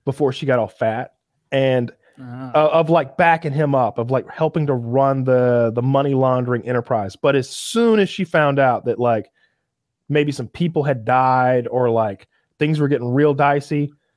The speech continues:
Speaker 1: she was fucking drawing away from her husband, leaving him in the, in, in the, to
Speaker 2: Mm-hmm.
Speaker 1: fend for himself.
Speaker 2: In the
Speaker 1: And
Speaker 2: mud.
Speaker 1: the son, the son, he has defended this little cripple against bullies.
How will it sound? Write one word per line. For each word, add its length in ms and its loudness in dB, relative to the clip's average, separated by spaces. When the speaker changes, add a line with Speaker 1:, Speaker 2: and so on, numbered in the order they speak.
Speaker 1:
she 220 -2
was 200 0
fucking 380 -2
drawing 480 0
away 400 0
from 160 -8
her 160 -4
husband, 500 -4
leaving 380 0
him 220 0
in 100 0
the, 260 0
in, 220 -2
in 140 -10
the, 140 -4
to 40 -4
Speaker 2:
Mm-hmm. 80 -12
Speaker 1:
fend 200 -2
for 60 0
himself. 360 -2
Speaker 2:
In 120 -14
the 60 -12
Speaker 1:
And 120 -8
Speaker 2:
mud. 140 2
Speaker 1:
the 100 2
son, 680 0
the 80 -4
son, 520 0
he 240 0
has 220 -2
defended 500 -2
this 180 -4
little 160 -2
cripple 480 -6
against 340 -2
bullies. 560 0